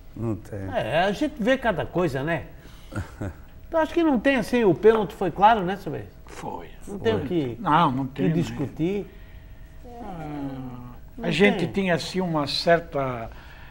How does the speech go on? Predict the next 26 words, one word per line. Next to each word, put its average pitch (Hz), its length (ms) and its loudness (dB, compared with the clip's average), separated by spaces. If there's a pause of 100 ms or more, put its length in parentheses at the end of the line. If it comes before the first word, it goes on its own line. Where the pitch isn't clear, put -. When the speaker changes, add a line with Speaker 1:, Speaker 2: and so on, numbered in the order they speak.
(280)
Speaker 3:
ah, 117 540 -8 (160)
pé 156 140 4
atrás 156 560 2 (100)
com - 100 -8
o 113 600 -6
juiz, 135 720 0
ele 139 180 -4
foi 139 300 -2
excelente. 139 1000 -4 (240)
Speaker 2:
Foi, 247 280 6
Speaker 3:
Nós 202 100 4
Speaker 2:
apitou 180 280 0
bem, 143 240 2
tranquilo. 135 520 -2
Speaker 3:
não 202 100 2
podemos 175 420 0
Speaker 2:
Pouca, 156 220 4
Speaker 3:
reclamar 254 380 4
dele. 233 180 2
Speaker 2:
pouquíssimo 226 380 -2
cartão. 202 640 -2 (800)
<coughs> - 960 4 (580)
Jogador, 214 520 4
jogadores 202 520 0
colaboraram. 160 760 2
Speaker 3:
Colaboraram. 117 520 -4